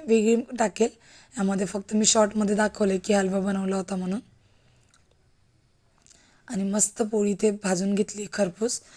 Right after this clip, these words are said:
आणि मस्त जेवणाला ताट तयार करून घेतलं. तोपर्यंत हलवा इथे तयार झालेला होता माझा, मी दाखवतेच तुम्हाला पोट-, अ, व्हिडिओमध्ये शेवटी.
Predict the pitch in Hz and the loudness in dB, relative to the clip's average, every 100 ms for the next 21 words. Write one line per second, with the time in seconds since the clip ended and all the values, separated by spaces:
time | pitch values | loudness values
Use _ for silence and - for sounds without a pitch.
0 | - - - 190 202 - 208 185 202 196 | -20 -20 -6 -2 0 0 -2 0 0 0
1 | 196 196 190 208 190 214 202 196 202 190 | -2 -4 -2 -2 -2 -2 -2 -2 -2 -2
2 | 202 202 185 208 - - - - - _ | 0 -2 -4 -10 -12 -20 -20 -20 -20 _
3 | - - 202 202 208 190 185 202 202 208 | -20 -4 0 2 2 2 4 4 4 0
4 | 190 208 190 190 202 190 185 185 190 175 | 4 4 4 4 2 2 -2 -2 -4 -2
5 | 220 - _ _ _ _ _ _ - _ | -4 -6 _ _ _ _ _ _ -20 _
6 | _ _ - 240 185 180 202 180 202 202 | _ _ -14 -6 -4 -2 -4 -4 -6 -4
7 | 190 185 196 185 190 214 196 180 185 185 | -6 -4 -4 -4 -4 -10 -8 -2 -2 -2
8 | 180 175 180 202 175 196 | -4 -4 -4 -4 -6 -8